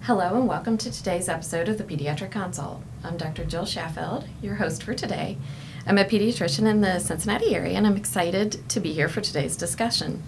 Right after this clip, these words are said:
Today, we will consult with Doctor Michael Sheranian and Krista Mills, food allergy coordinator, on allergies and specifically oral immunotherapy for food allergies.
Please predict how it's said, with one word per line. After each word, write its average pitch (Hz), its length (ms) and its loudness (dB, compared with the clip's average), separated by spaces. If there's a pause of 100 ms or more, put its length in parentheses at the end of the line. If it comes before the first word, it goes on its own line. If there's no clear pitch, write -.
(440)
Today, 190 420 8
we 262 160 6
will 254 120 6
consult 190 540 2
with 240 120 2
Doctor 180 260 2
Michael 165 240 0
Sheranian 220 720 2 (760)
and 202 160 6
Krista 247 360 4
Mills, 208 460 2 (680)
food 220 200 8
allergy 165 440 6
coordinator, 160 760 0 (300)
on - 160 4 (180)
allergies 208 760 0 (120)
and 208 140 6
specifically 269 720 2
oral 180 380 4
immunotherapy 160 720 -2
for - 140 -6
food - 220 -2
allergies. - 640 -4